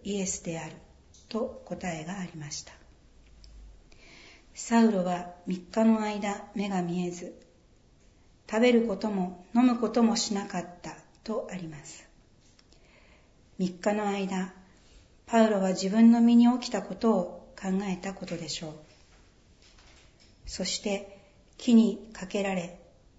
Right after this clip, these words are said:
呪われた者として処刑されたイエスは、人の罪を背負い、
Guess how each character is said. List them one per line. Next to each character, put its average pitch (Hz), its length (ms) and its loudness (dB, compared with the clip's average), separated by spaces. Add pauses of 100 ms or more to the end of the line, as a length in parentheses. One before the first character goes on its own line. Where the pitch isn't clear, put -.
(500)
呪 220 260 2
わ 233 100 6
れ 233 120 4
た 233 160 2
者 226 260 8
と 226 100 0
し - 120 -4
て 190 100 -4
処 185 180 -4
刑 220 220 0
さ 226 160 -2
れ 208 120 -2
た 208 160 -2
イ 220 120 2
エ 214 80 -2
ス - 180 -10
は、 160 180 -10 (1120)
人 - 260 -6
の 208 180 -4
罪 226 340 4
を 185 80 0
背 185 260 -4
負 196 200 -2
い、 170 120 -10